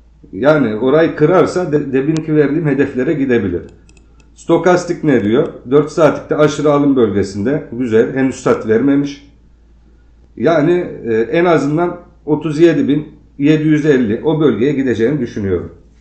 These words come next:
Bir de hareketli ortalamalara bakalım. Orada durum nedir? Dört saatlikte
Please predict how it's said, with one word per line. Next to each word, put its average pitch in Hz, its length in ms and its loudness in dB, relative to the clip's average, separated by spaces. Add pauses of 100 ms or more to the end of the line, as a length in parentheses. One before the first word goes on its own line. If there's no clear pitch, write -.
(1500)
Bir 113 100 -6
de 170 140 0
hareketli 147 560 0
ortalamalara 156 640 2
bakalım. 98 380 -2
Orada 98 260 -4
durum 90 240 -6
nedir? 123 360 -2 (2500)
Dört 147 200 4
saatlikte 143 800 0